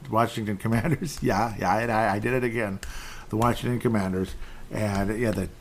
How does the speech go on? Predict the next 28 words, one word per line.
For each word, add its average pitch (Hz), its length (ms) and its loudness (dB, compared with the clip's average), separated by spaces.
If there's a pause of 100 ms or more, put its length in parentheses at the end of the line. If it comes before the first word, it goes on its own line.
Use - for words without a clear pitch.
(340)
Mickey 139 260 6
frickin' 113 380 2
face 110 320 2
mask, 98 340 -2 (480)
and 117 120 2
that 113 140 4
drove 117 220 8
everybody 104 400 6
nuts. 107 400 2 (240)
So, 101 340 0
obviously, 107 440 0
again, 95 400 2 (460)
I, 117 100 4
I 117 180 4
can't 117 240 0
give 110 140 6
him 101 100 0
the 104 80 2
award 98 320 2
for 92 120 -2
that 95 320 2
because 90 280 -4
that 98 200 -2
gave 107 140 6
him 101 100 4
a 92 40 2
fifteen-yard 101 560 2
penalty 135 340 2